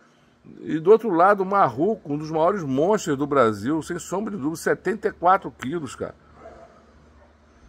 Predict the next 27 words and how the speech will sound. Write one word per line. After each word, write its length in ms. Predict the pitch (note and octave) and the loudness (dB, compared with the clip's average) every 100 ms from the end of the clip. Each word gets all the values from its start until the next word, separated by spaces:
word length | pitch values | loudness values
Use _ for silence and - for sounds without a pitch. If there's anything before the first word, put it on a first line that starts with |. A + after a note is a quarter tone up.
| - _ _ | -20 _ _
Bem, 280 | C#3+ E3 - - - _ | 4 4 4 -18 -20 _
quem 180 | A3 A#3 | -4 -4
quiser, 520 | G#3+ B2 D3+ E3+ E3+ | -4 -2 2 2 0
entre 160 | E3 D#3 | -4 -6
em 20 | |
contato 480 | C#3+ A#2+ D3 C#3+ D3+ | -4 -4 -2 -2 -2
aí, 100 | D3+ | -2
já 160 | D3+ | -2
viu 220 | A#2+ E3 | -2 -6
que, 100 | F#3+ | -12
vê, 300 | D#3 E3+ B2+ | -8 -4 -2
é 60 | B2+ | -2
coisa 320 | C3 D#3 E3+ | -2 -6 -4
de 360 | E3+ F#3+ B2 - - - - _ _ _ | -6 -4 -4 -6 -12 -20 -20 _ _ _
assustador. 840 | A2 - - G3 - F3 A#2 B2 C#3+ | -8 -8 -8 -10 -2 -2 0 0 0
Ou 80 | |
seja, 400 | D#3+ C3 A#2 C#3 | -2 -2 0 4
abriu, 420 | - B2+ D#3+ F#3 - - - - _ - | 2 4 2 2 -2 -16 -20 -20 _ -6
vamos 220 | C#3+ D3+ | -2 0
ligar 280 | C#3+ C3+ C#3 | 2 4 6
aí 160 | C3+ | 6
o, 80 | D3 | 2
o 280 | C3+ A#2 A#2+ | 0 -2 -2
modo 840 | A2+ B2 C#3 C3 C#3 A#2+ G#2+ F#2+ F2+ - - | 2 4 4 4 2 2 2 -2 -10 -20 -16
zumbi, 560 | G#2+ C#3+ D#3+ A2+ D#3+ G#3 - - - - - | -6 -4 -2 0 0 -2 -10 -20 -20 -20 -20
porque 300 | - A#2+ - | -10 -10 -2
eu 420 | C#3+ C#3 C#3 A#2+ | 2 4 4 2